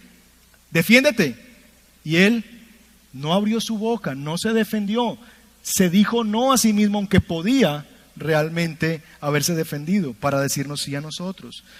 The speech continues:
Mis hermanos, Jesús se negó a sí mismo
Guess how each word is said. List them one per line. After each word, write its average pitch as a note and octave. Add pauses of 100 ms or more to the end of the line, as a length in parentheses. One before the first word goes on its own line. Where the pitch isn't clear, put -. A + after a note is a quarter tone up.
(160)
Mis D3+
hermanos, F3
Jesús A3
se F#3+
negó F3
a G3+
sí A3
mismo F3